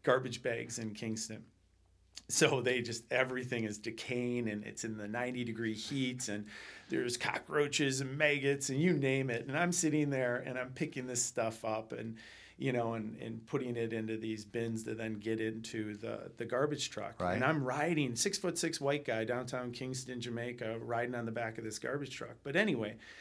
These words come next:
Speaker 1: that's in the film. But when I went back there to show the final product of this documentary film to the people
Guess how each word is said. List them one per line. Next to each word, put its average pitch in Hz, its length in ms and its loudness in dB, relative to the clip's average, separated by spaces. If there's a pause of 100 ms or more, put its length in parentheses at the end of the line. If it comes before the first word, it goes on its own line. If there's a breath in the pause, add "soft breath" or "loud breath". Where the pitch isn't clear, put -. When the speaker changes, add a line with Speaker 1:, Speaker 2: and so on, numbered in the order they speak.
(540 loud breath)
Speaker 1:
that's 180 280 6
in 120 80 2
the 107 80 0
film. - 420 -8 (140)
But 135 120 6
when 156 120 4
I 202 80 6
went 185 240 2
back 127 340 4
there 165 240 2
to 165 180 -4
show 143 640 2
the 123 140 -6
final 127 420 0
product 120 500 -2
of 135 260 -4
this 131 180 -2
documentary 117 640 -4
film 139 320 -4
to 139 240 -2
the 135 100 -4
people 135 540 -4